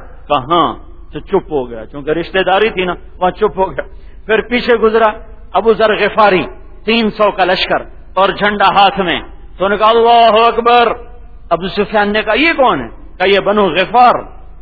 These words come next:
کہا، "بنو غفار کی میری کیا لڑائی ہے؟ یہ ایسے ہی آ گئے ہیں تلوار اٹھا کے۔" پھر اس کے پیچھے آپ نے بنو اسلم کو بھیجا، بریدہ بن حسیب رضی اللہ عنہ نے جھنڈا اٹھا ہوا، چار سو کا لشکر۔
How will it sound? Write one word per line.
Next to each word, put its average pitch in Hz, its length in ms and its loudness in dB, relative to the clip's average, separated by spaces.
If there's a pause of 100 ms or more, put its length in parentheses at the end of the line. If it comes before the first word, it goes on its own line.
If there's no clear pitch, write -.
(120)
کہا، 156 100 0
"بنو 160 280 0
غفار 170 360 0
کی 170 180 -6
میری 170 220 -2
کیا 175 180 -2
لڑائی 170 340 2
ہے؟ 156 140 0 (340)
یہ 160 140 0
ایسے 170 240 0
ہی 170 60 0
آ 165 120 4
گئے 160 140 -2
ہیں 160 120 0
تلوار 156 360 0
اٹھا 156 240 -2
کے۔" 143 120 -10 (720)
پھر 202 80 -2
اس 226 140 0
کے 214 100 0
پیچھے 226 280 -2
آپ 220 160 2
نے 220 120 -2 (360)
بنو 233 200 2
اسلم 240 380 -2
کو 202 140 -2
بھیجا، 160 300 -6 (440)
بریدہ 220 380 2 (400)
بن 220 120 0
حسیب 220 500 0
رضی 214 220 2
اللہ 208 260 0
عنہ 185 160 0
نے 190 120 0 (300)
جھنڈا 220 280 0
اٹھا 202 240 2
ہوا، 190 160 2 (300)
چار 220 260 4
سو 214 180 0
کا 190 180 -2
لشکر۔ 175 280 0